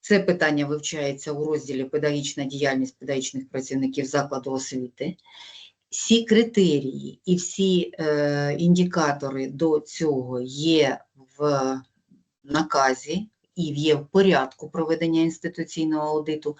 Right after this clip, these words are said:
Тобто ви можете подивитися, на що звертається увага, що конкретно перевіряється. Да? Оце пункти, е,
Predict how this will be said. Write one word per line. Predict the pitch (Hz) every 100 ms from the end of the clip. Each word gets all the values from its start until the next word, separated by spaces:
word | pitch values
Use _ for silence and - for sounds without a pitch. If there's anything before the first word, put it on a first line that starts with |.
| - - -
Тобто | - 220 240
ви | 247
можете | 240 247 220 226
подивитися, | 214 214 190 175 127 -
на | 143 165
що | - 247
звертається | 196 160 - 175 185 180 160
увага, | 156 143 131
що | 131 - 175
конкретно | 160 151 151 151 147
перевіряється. | 143 147 147 147 139 131 - - -
Да? | 190
Оце | 180 -
пункти, | - 175 185 - 131 - - - - -
е, | -